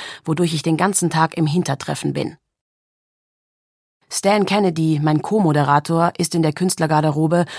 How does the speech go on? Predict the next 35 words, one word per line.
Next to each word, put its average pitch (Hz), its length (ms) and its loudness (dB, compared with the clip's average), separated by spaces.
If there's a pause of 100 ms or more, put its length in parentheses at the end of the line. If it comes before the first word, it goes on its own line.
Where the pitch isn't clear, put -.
(140)
und 170 140 -2
plaudert 185 360 2
mit 170 140 0
zwei 175 240 2
Gästen. 180 480 -2 (440)
Eine 170 200 0
Hebamme, 208 560 0
die 170 120 -2
den 151 200 0
Pampers-Preis 175 800 0
für 165 100 -2
herausragende 156 680 0
Leistungen 175 500 2
gewonnen 170 380 2
hat 196 180 0 (280)
und 165 160 0
hier 208 260 -2
ist, 196 240 -2
um 170 100 2
hinsichtlich 180 560 0
einer 160 160 2
neuen 175 300 2
Sitcom 175 580 0
über 156 240 0
Geburten 165 480 -2
zu 165 140 -4
sprechen, 156 420 -2 (460)
und 220 220 -2
eine 202 240 0
arme 208 240 2
Frau 185 320 0
etwa - 260 0
in 170 120 2
meinem 185 260 2
Alter, 180 420 2